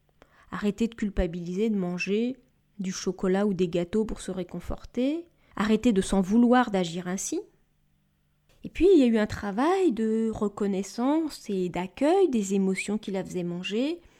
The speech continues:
à des degrés divers, hein. Il y avait une part d'habitude,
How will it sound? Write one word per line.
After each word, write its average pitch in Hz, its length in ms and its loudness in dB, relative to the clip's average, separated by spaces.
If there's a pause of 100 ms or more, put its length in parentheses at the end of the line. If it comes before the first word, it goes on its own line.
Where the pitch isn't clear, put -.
(180)
à 190 80 -6
des 196 140 0
degrés 190 340 -2
divers, 262 520 -4
hein. 208 60 -4
Il 202 80 -6
y 196 60 -2
avait 190 120 -2
une 185 120 -2
part 185 260 -4
d'habitude, 226 880 -2